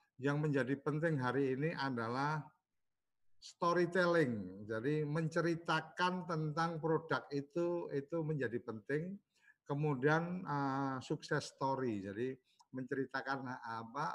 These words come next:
eh, kesuksesan-kesuksesan itu menjadi penting untuk menjadi inspirasi, eh, kepada, eh, eh, teman-teman yang lain.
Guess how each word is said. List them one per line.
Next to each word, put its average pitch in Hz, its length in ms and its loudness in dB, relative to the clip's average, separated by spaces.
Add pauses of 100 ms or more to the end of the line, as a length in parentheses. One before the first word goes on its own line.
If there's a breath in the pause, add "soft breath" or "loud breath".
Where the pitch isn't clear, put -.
(120)
eh, 117 100 -10
kesuksesan-kesuksesan 127 1300 -6
itu 160 140 -4
menjadi 117 400 -2
penting 160 320 -2 (320 soft breath)
untuk 156 260 -2
menjadi 143 320 -2
inspirasi, 151 720 0 (420 soft breath)
eh, 135 240 0
kepada, 131 460 0 (180)
eh, 120 360 -2 (100)
eh, 120 300 -6 (120)
teman-teman 127 480 -4
yang 120 140 -2
lain. 113 240 -2